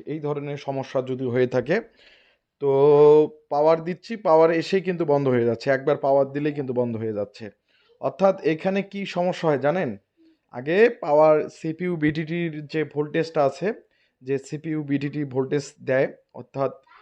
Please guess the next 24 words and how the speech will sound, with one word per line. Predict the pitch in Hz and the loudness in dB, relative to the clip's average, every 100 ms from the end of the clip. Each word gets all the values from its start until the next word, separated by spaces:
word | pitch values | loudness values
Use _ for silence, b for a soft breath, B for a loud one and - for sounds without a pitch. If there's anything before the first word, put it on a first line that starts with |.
| b _ - | b _ -6
যে | 131 127 123 127 - _ _ _ _ _ _ - | -2 0 0 -2 -6 _ _ _ _ _ _ -14
সিপিইউকে | 175 185 180 160 175 160 151 - _ | -10 -8 -8 -6 0 0 0 -4 _
ইনেবল | 127 185 202 202 | -10 -4 0 2
একটা | 175 180 | 2 -2
সিগন্যাল | 170 - 170 185 160 113 | -10 -10 -12 -6 -6 -4
দেয়, | 110 220 _ _ _ _ - | -6 -8 _ _ _ _ -14
অর্থাৎ, | 127 156 - _ _ _ _ _ - | -8 -8 -10 _ _ _ _ _ -12
আহ, | 110 117 - | -8 -6 -6
ওয়ান | 131 165 190 190 | -2 0 -2 -4
পয়েন্ট, | 185 165 170 170 _ _ _ _ _ _ 330 _ 294 311 302 302 302 _ _ _ _ _ _ | -2 -2 -4 -10 _ _ _ _ _ _ _ _ _ _ _ _ _ _ _ _ _ _ _
ওয়ান | 120 151 160 | -6 -4 -4
পয়েন্ট | 175 165 156 | -4 -4 -6
জিরো | - 151 151 | -8 -6 -6
ফোর | - 117 101 _ _ _ | -6 -14 -14 _ _ _
একটা | 120 131 | -16 -12
ভোল্টেজ | 120 131 147 127 | -8 -6 -4 -4
দেয়, | 117 143 - _ _ | -4 -4 -6 _ _
সেই | - 139 | -12 -10
ভোল্টেজটা, | 123 127 131 - 98 - _ _ _ _ - _ | -8 -8 -8 -10 -20 -20 _ _ _ _ -20 _
সেই | - 160 | -10 -6
ভোল্টেজটা | 143 165 202 202 202 | -4 -2 -4 -4 -6
দেখব | 175 165 160 190 277 269 165 | -4 -6 -2 0 -2 -6 -2
যে | 151 151 151 143 | 2 4 2 0
সমস্যা। | 147 147 143 - | -2 -2 -2 -6